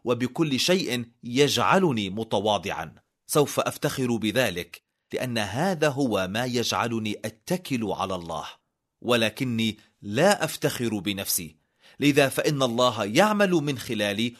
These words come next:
ويعطيني القدرة على مواجهة العالم."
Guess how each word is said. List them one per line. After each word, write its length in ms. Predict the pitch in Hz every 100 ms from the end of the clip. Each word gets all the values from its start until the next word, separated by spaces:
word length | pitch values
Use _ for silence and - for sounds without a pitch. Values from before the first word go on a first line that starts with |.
| -
ويعطيني 720 | 120 123 120 98 - 220 233
القدرة 640 | 196 156 190 117 107 92 -
على 340 | - 127 131 113
مواجهة 640 | 113 110 104 120 107 104
العالم." 520 | 98 90 127 92 78